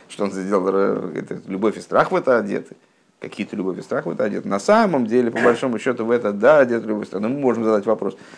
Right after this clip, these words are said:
как же это, почему это любовь и страх, это источник, э, заповедей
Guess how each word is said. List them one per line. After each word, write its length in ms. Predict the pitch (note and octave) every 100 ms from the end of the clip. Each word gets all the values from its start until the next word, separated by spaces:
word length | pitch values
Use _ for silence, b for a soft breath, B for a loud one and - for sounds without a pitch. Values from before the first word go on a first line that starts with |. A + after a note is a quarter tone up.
| B
как 160 | A#2+ G#2+
же 80 | G2+
это, 160 | F#2
почему 320 | F2+ G2+ A#2+ G2+
это 120 | F#2
любовь 280 | G#2 G#2 G2
и 40 |
страх, 360 | - F3 G#3 -
это 160 | G2
источник, 400 | G2+ C#3+ C3+ A2+ - B B B -
э, 560 | A2 G2+ G2+ G2+ G2 F#2+
заповедей 640 | A2 G#2+ F#2 F#2 F#2+ E2+